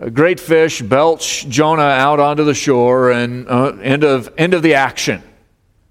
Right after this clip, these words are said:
But I think the greater action is happening right now. In these few verses, in these few words, rather, of this first verse of chapter three,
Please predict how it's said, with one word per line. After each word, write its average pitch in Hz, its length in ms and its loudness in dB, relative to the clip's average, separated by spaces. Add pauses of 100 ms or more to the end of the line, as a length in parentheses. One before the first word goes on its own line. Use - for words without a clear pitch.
(540)
But 151 80 0
I 190 60 0
think 269 180 -2
the 233 100 2
greater 165 720 2
action 139 560 -2
is 110 140 -2
happening 131 460 -2
right 107 200 -2
now. 95 300 -6 (1900)
In 160 180 -2
these 214 240 0
few 202 220 0
verses, 143 800 -4
in 151 80 -6
these 151 160 -2
few 160 160 2
words, 131 340 0
rather, 101 320 0
of 110 120 -2
this 117 180 -2
first 123 300 -2
verse 107 340 -2
of 101 60 -14
chapter 110 320 -2
three, 101 480 -2